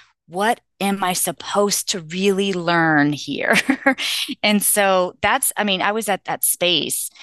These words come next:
of, "Okay, I am swimming upstream, damn it, and the upstream is not working. So I'm gonna stand still in this stream,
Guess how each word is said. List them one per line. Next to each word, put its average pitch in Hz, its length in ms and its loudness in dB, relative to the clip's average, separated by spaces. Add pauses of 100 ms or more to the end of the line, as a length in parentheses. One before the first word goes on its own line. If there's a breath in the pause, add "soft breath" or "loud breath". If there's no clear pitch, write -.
(320 loud breath)
of, 156 360 -2 (140)
"Okay, 202 560 -2 (920)
I 202 200 2
am 180 400 0
swimming 214 580 0 (160)
upstream, 247 840 2
damn 196 260 2
it, 196 240 2
and 185 160 -2
the - 140 -4
upstream 262 520 0
is 202 160 -2
not 214 440 2
working. 196 540 -2
So 170 300 0
I'm 208 160 2
gonna 233 160 2
stand 233 460 2
still 247 280 2
in 190 100 0
this 180 120 -2
stream, 165 400 -2